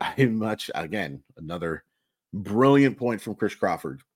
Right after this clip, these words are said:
I'd rather have Ryan McMahon in Coors Field than not in Coors Field. But this is a close one. This is a really close one. I think all of those are really interesting. I'll just go over 'em again. Uh, I will go Bobby Witt Junior over Kyle Tucker.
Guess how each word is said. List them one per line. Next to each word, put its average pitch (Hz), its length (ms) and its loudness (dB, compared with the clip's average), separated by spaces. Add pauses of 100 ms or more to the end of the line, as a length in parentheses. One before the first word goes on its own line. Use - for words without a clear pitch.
(380)
I'd 110 260 0
rather 131 320 6
have 110 220 4
Ryan 110 260 2
McMahon 101 400 -2
in 92 120 -8
Coors 90 280 -6
Field 85 380 -4
than 87 180 -6
not 82 300 -4
in 67 60 -18
Coors - 340 -14
Field. 67 300 -12 (920)
But 127 100 2
this 170 100 8
is 170 100 4
a 160 60 6
close 131 300 10
one. 82 220 -6 (160)
This 117 180 -4
is 120 120 0
a 120 80 2
really 110 240 4
close 107 260 2
one. 92 100 -4
I 95 60 -4
think 123 220 0
all 113 160 6
of 104 80 2
those 104 220 2
are 95 120 2
really 92 340 0
interesting. 87 540 -6
I'll 107 140 0
just 110 180 -10
go 101 160 4
over 92 240 -2
'em 85 80 -6
again. 80 360 -6 (360)
Uh, 82 300 -2
I 101 120 0
will 104 140 0
go 95 140 -2
Bobby 117 340 6
Witt 127 200 6
Junior 104 480 -4
over 98 260 -2
Kyle 92 300 0
Tucker. 78 500 -6